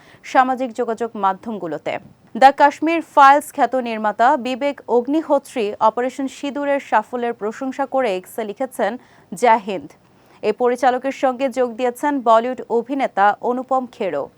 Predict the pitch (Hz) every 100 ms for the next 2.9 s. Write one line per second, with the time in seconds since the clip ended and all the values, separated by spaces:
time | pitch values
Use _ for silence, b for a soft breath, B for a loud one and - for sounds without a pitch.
0 | b b 254 262 311 311 320 294 311 269
1 | 311 269 254 302 294 262 262 233 220 220
2 | 247 208 196 - 175 143 - -